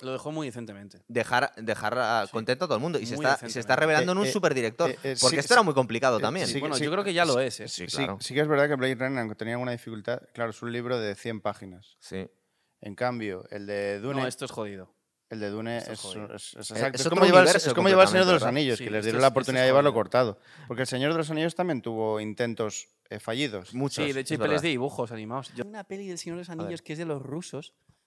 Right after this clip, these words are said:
Speaker 1: ¿Habéis visto algún corto de esa?
Speaker 2: Sí, me suena.
Speaker 1: Hay una peli del Señor de los Anillos de los rusos que es una fumada, pero que solo por las risas esa hay que verla.
Speaker 2: Antes de hablar de lo que es el universo de Dune, que es curioso porque,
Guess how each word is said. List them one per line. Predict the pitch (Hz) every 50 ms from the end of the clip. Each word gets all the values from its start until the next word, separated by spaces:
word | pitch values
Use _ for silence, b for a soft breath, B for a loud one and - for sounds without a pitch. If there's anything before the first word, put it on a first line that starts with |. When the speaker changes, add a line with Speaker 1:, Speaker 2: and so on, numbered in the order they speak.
| _ _ -
Speaker 1:
¿Habéis | 131 139 175 185
visto | 226 - -
algún | 220 202 202 202 202 196
corto | 180 - 208 196 - - 185
de | 180
esa? | 170 - - - - _
Speaker 2:
Sí, | - - - 127
me | 113 107 104
suena. | - 120 107 98 87 95 104
Speaker 1:
Hay | 131 156 175
una | 185 180 170
peli | - 180 170
del | 170 165
Señor | - - 160 151
de |
los | 160 165
Anillos | 160 160 160 156 147
de | 147
los | 143 143 139
rusos | 135 139 147 - 151 -
que | - 160
es | - -
una | 143 143 143 147 147
fumada, | - - - - 139 139 139 135 135 135 135 135 143 151 151 160 185 _ _ _ _ _ _ _ _ _ _ _ _ _ _ _ _ _ _ _ _ _ _ _
pero | - 131 127 131
que | 120 131
solo | 131 - 151 151 160 160
por | 156 175 175 165
las | 165 160 151
risas | 151 151 151 - 170 160 -
esa | 156 143 - 156
hay | 139
que | 123 113 107
verla. | 104 104 104 104 98 - _ _ _ B B
Speaker 2:
Antes | B 117 131 147 170
de | 160 170
hablar | 165 175 170 165
de | 160 156
lo | 151 147
que | 147 147
es | -
el | 160 151
universo | 147 151 147 147 143 139 - 143
de | 131 127
Dune, | 139 151 156 127 104
que | 151
es | 147
curioso | - 165 160 180 180 - 175 147
porque, | 131 127 120 117 120 117 113 110 -